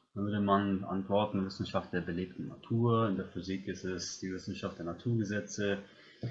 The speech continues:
in der Chemie geht's so um Stoffe, Eigenschaften und so weiter. In der Informatik, da geht's um die systematische Verarbeitung von Informationen.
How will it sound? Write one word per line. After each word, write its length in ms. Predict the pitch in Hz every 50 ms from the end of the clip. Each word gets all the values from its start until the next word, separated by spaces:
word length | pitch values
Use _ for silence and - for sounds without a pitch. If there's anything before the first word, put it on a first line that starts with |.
| - -
in 60 | 104
der 120 | 98 98
Chemie 480 | 98 - - 95 92 98 98 101 104 101
geht's 360 | 98 101 98 98 95 - -
so 160 | - 98 95
um 180 | 92 90 90 87
Stoffe, 680 | - - - 107 117 - - 120 110 107 107 110 110 - - - - - - -
Eigenschaften 680 | - 95 101 104 95 - - 95 98 - - - 98 92
und 140 | 90 90
so 140 | 87 - -
weiter. 500 | 85 87 95 - - 85 87 87 87 85 - - - _ _ _ _ _ _ _ _ _ _ _ _ _ _ _ _ _ _ _ _ _ _ _ - - -
In 80 | 123 107
der 120 | 107 104
Informatik, 800 | 101 98 98 - 101 101 98 98 98 107 110 - 113 104 - -
da 80 | - 92
geht's 360 | 90 - 101 95 87 - -
um 320 | 87 90 92 95 92 90 87 - - - - _ - - - - - _ -
die 80 | 98 92
systematische 720 | 95 98 95 - - 90 92 95 95 - 101 - 101 95
Verarbeitung 640 | - - - 87 92 90 - 95 92 - 98 95
von 180 | - - - 87
Informationen. 1040 | 90 92 90 - 92 85 82 - - - - 110 120 123 127 123 120 117 117 117